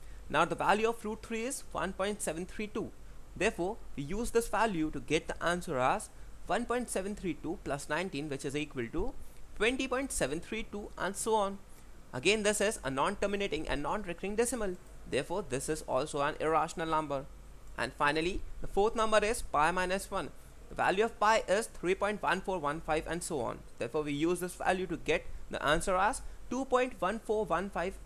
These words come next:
and it goes on continuously. Therefore, this is also a non-terminating and a non-recurring decimal.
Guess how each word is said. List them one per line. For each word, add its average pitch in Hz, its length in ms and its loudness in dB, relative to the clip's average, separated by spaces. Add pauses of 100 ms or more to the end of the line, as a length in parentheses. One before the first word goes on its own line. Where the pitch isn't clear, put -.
and 160 200 -8 (160)
it 131 200 -10
goes 151 240 0
on 131 180 -2
continuously. 165 720 -2 (580)
Therefore, 185 400 0 (100)
this 165 200 4
is 185 120 0 (120)
also 160 380 6
a 135 80 8
non-terminating 196 840 0
and 131 140 0
a 131 60 0
non-recurring 160 580 -2
decimal. 180 400 -2